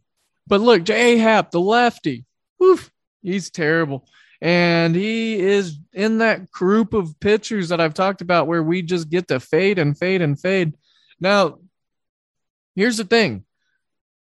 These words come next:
The Braves could be a lot better against lefties, so that gives me a little bit of worry. And if we look and see,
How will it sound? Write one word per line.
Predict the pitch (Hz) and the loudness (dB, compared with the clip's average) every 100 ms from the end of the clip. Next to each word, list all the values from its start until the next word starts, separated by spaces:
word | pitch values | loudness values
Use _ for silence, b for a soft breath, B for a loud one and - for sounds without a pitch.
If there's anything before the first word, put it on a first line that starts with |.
| _ | _
The | 190 | -2
Braves | 175 233 247 - | 2 4 2 -2
could | - 247 196 | 2 2 2
be | 240 | 4
a | 220 | 4
lot | 226 190 | 4 4
better | 214 214 | 2 2
against | 202 208 196 202 | 0 -2 -6 -2
lefties, | 214 208 147 139 | -2 -2 -6 -10
so | - 160 | -8 -4
that | 175 | -2
gives | 185 196 185 | -2 -4 -4
me | 190 | -6
a | 175 | -2
little | 180 170 | -2 0
bit | 165 | 0
of | |
worry. | 165 165 120 113 - _ _ _ _ _ _ _ _ _ _ - | 2 0 -2 -8 -16 _ _ _ _ _ _ _ _ _ _ -8
And | 202 | -4
if | 196 | -2
we | 208 | -2
look | 202 247 262 165 _ _ _ _ _ _ _ _ _ _ _ _ - | 2 4 4 2 _ _ _ _ _ _ _ _ _ _ _ _ -10
and | 175 160 | -8 -4
see, | - 240 233 196 | -2 0 0 -2